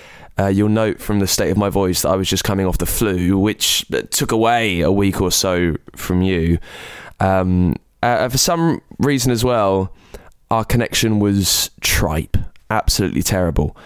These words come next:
Uh, there was a massive delay. I could hardly hear what Richard was saying, but I have managed to salvage what I think is a pretty good chat about writing. But if it does suddenly hop about, if there is a random edit that you spot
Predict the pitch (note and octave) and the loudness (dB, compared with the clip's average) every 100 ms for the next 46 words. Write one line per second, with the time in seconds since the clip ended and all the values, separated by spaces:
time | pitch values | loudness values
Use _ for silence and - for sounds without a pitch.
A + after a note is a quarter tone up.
0 | - - - - - - - F#2+ - - | -20 -20 -20 -20 -20 -14 -4 -2 -2 0
1 | G#2+ G2+ - - A2 A2+ A#2 - A#2 G2 | 0 2 -2 -2 0 2 0 0 0 0
2 | G#2+ G#2+ G#2+ G#2+ G#2 G#2+ G#2 G#2+ F#2+ G2+ | 0 2 2 2 0 0 0 0 0 2
3 | G#2+ G2+ - F#2+ C#2+ F#2 F#2+ - A2 G#2 | 2 2 2 0 0 0 0 0 0 0
4 | G#2+ A2+ C3+ F#3+ F3+ E3 C#3+ C3+ - C3+ | 0 0 0 0 0 0 0 0 0 0
5 | A#2 A2 G#2+ - C#4 A3 B2+ A2+ - - | 0 0 0 0 0 2 0 0 -2 -2
6 | A2+ G#2+ G2 A#2 G2 G2+ G2 E2 G2 F#2 | 0 0 0 0 0 0 0 2 0 0
7 | G2 G2 - - - - - - D3 B2+ | 0 -2 -6 -18 -20 -8 -6 -2 -2 -2
8 | - - B2+ B2+ D#3 C#3+ D#3 C3+ B2+ A2+ | -6 -6 -6 -2 -2 0 0 0 0 0
9 | E2+ - C#3 - A#2 C3+ A2 F#2+ F#2+ - | 0 2 2 2 2 2 2 2 0 -4
10 | - - - - - _ B2+ B2 C3 B2+ | -18 -20 -20 -20 -20 _ -2 0 2 2
11 | A#2+ B2+ B2+ A#2+ A2+ - A#2 A2 - F2 | 2 0 0 0 -2 0 0 2 0 -2
12 | E2 G2 F#2 - - C#3 F2 D#2 - | 2 2 2 0 0 0 0 0 -2